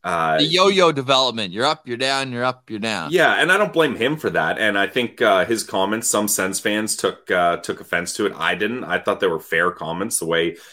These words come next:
Speaker 1: he never really knew where he was gonna play, when he was starting. It was,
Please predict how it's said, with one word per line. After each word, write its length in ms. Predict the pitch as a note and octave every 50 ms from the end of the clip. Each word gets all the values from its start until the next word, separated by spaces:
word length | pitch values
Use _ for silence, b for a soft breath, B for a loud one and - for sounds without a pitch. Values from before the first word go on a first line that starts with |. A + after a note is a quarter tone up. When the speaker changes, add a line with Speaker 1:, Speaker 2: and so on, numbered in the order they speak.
| B B
Speaker 1:
he 420 | - G2 F#2 F#2 F2+ F2 E2 D#2 D2+
never 420 | D#2+ D#2+ D2 D#2+ E2 F#2 F#2 F#2+ F#2
really 240 | F#2+ G2 F#2 F2+ E2+
knew 240 | E2 F2 F2+ F#2+ F2+
where 320 | D#2+ E2+ E2 F2+ F2+ F2
he 100 | F2+ F#2+
was 160 | F2 E2+ D#2+
gonna 220 | - - E2+ E2+ D#2+
play, 320 | - - F2+ E2+ F2 F2
when 280 | E2+ D#2 D#2 E2 F2+ F2+
he 120 | E2+ F2
was 160 | E2+ E2 D#2+ -
starting. 400 | - E2 E2 E2+ F2 F2+ F2 E2+
It 80 | E2
was, 260 | D#2 D2+ - - B